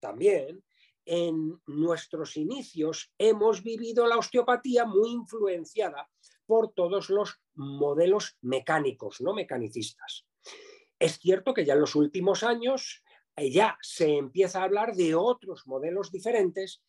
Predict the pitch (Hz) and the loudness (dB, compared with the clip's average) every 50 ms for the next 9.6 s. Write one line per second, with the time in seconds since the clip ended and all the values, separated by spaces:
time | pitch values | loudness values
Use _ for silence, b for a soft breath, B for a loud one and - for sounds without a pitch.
0 | _ _ _ _ - 147 151 151 147 160 160 151 151 147 143 - - 151 156 151 | _ _ _ _ -2 0 2 2 4 4 4 2 2 0 -4 -4 0 2 4 4
1 | 151 147 131 - - - 196 233 240 226 190 - _ - 127 120 113 - - _ | 4 2 0 -2 -2 0 0 2 2 0 -2 -6 _ -12 -12 -12 -12 -14 -16 _
2 | - 233 262 247 - _ - 175 165 165 170 175 196 214 220 _ _ _ _ _ | -12 -10 -10 -12 -12 _ -6 -4 -2 0 0 0 -2 -2 -6 _ _ _ _ _
3 | _ _ - 135 147 - - - - 151 139 - - 240 254 208 - - _ - | _ _ 0 2 2 0 -2 -4 -4 -4 -2 0 4 4 4 4 2 -2 _ -14
4 | 107 104 - 202 226 190 139 117 147 208 247 247 - 156 131 - - 151 143 139 | -14 -10 -4 -2 -2 -2 0 -2 -4 -4 -4 -4 -4 -6 -6 -6 -6 -6 -8 -6
5 | - - 156 156 160 - _ _ _ _ _ _ _ - 196 196 208 208 202 - | -6 -8 -8 -8 -8 -12 _ _ _ _ _ _ _ 4 6 6 6 4 0 -6
6 | _ _ - - - 180 185 185 156 165 175 175 175 170 175 175 175 170 160 135 | _ _ 0 4 6 6 6 6 6 6 4 4 4 4 2 2 2 2 0 -2
7 | 113 95 - _ - - - - - _ _ _ _ _ _ _ _ _ B B | -4 -6 -10 _ -20 -20 -20 -20 -20 _ _ _ _ _ _ _ _ _ B B
8 | B B - 135 135 127 123 - 165 190 190 185 185 196 202 202 190 185 175 160 | B B -2 0 0 0 2 2 2 2 2 2 2 2 2 2 2 -2 -4 -2
9 | - 185 185 185 165 - 175 151 131 107 - | 0 0 0 0 0 -2 0 0 0 -2 -4